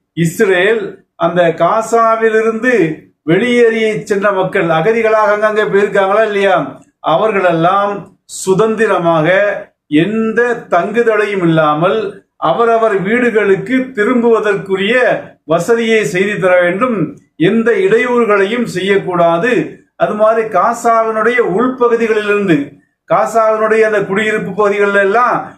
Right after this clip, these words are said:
இருக்கக்கூடிய இராணுவத்தினர் முழுமையாக அந்த உட்பகுதிகளிலிருந்து வெளியேறிவிட வேண்டும்.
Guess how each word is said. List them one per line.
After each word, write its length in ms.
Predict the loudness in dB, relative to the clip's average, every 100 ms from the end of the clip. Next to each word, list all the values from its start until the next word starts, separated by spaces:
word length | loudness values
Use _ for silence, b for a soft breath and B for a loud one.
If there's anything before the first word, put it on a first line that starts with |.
| _
இருக்கக்கூடிய 640 | -2 -2 0 -2 -2 0 0
இராணுவத்தினர் 800 | 2 2 2 0 0 -2 -2 -2 -4 -12 _
முழுமையாக 680 | -4 -2 2 2 2 2 0
அந்த 180 | 0 0 2 0 -2
உட்பகுதிகளிலிருந்து 1120 | -4 -2 0 2 0 0 -2 2 2 2 0 0 -2 -8 _ -2
வெளியேறிவிட 760 | 0 2 0 2 2 2 0 0
வேண்டும். 360 | 0 0 0